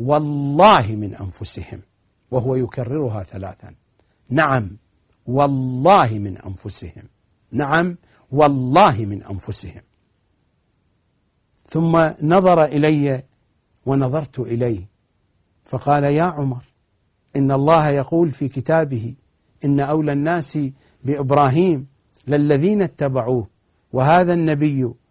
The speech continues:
والذين آمنوا، والله ولي المؤمنين.'" أولى الناس،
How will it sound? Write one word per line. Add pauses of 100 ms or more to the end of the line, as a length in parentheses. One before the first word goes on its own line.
(180)
والذين
آمنوا، (160)
والله
ولي
المؤمنين.'" (320)
أولى
الناس،